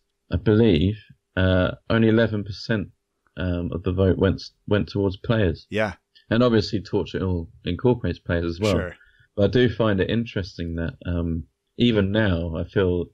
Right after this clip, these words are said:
Speaker 1: the attitude is more, I, I guess, perhaps because our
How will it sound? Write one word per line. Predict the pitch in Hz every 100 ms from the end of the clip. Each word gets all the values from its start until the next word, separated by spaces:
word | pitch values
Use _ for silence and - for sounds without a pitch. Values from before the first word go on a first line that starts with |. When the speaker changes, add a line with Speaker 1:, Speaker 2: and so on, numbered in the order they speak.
| -
Speaker 1:
the | 95
attitude | 92 - - 95 90
is | 85 85 95
more, | 98 92 90 87 - _ _ _ -
I, | 101 -
I | 95
guess, | 110 104 92 - -
perhaps | 95 101 - -
because | 92 107 90 -
our | 90